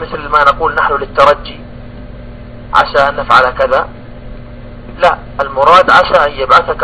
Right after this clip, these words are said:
رب-، عسى، عسى أن يبعثك ربك مقاما محمودا، عسى ربكم أن يكفر عنكم سيئاتكم"، ونحو ذلك من الآيات، هذا للتحقيق، لأن الله جل وعلا هو المرجو،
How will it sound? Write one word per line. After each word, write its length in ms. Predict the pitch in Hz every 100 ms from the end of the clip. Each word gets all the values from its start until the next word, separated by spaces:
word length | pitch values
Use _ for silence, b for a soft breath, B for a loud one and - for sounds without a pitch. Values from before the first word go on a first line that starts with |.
| 139
رب-، 220 | 131 127 127
عسى، 240 | - -
عسى 360 | - 151 156 143
أن 40 |
يبعثك 480 | 143 147 147 139 139
ربك 240 | 139 139 139
مقاما 380 | 139 139 139 131
محمودا، 800 | 120 117 127 151 147 139 143 - - - - - -
عسى 440 | - 143 156 143 143
ربكم 280 | 143 147 139 139
أن 40 |
يكفر 440 | 135 143 - 143 127
عنكم 180 | 139 143
سيئاتكم"، 640 | - 139 131 143 139 127
ونحو 260 | 139 165 165
ذلك 340 | 185 190 -
من 100 | 156
الآيات، 520 | 147 147 151 214 233 202
هذا 160 | 165
للتحقيق، 580 | 151 - 143 - 156 120 - - - - - - - - - - - - - - - -
لأن 200 | 156 175
الله 280 | 165 170 151
جل 240 | 160 165
وعلا 460 | 139 139 139 170 180
هو 140 | 208
المرجو، 440 | 202 156 139 156